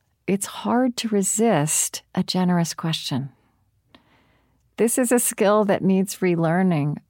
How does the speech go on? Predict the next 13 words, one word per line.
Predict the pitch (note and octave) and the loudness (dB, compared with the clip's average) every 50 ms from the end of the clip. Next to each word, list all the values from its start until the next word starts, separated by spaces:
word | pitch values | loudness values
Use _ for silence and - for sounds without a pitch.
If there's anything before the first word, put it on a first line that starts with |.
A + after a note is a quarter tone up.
| _ _ - | _ _ -2
but | F#3 F3 - | -2 0 0
I | - F3 G3 | 0 0 0
believe | G#3 G3+ G#3 F#3 E3+ F#3 F#3+ F#3+ F3 | 0 0 0 0 2 0 0 0 0
that | F3+ E3 B2 | 0 0 0
we | F3+ F3+ - - | 0 -2 -2 -2
all | - F3+ F#3 F#3+ G3 G3+ | -2 0 2 2 2 2
have | F#3+ - - F3 F3 F3 | 0 0 -2 -2 0 0
it | F3 - - - | -2 -4 -2 -2
in | D#3+ E3+ E3 | -2 -2 0
us | D3+ B2 - - - - - - _ _ _ | 0 -2 -2 -4 -6 -8 -10 -12 _ _ _
to | - - - - | -14 -14 -8 -6
ask | D3+ E3 E3+ F3 - - - | -4 -2 -2 -2 -4 -6 -8
questions | - - F#3+ F#3+ - - - - F#3+ F3+ F3 F3 F3 F3+ - - | -6 -4 -4 -2 -4 -4 -4 -2 0 0 0 0 0 -2 -4 -8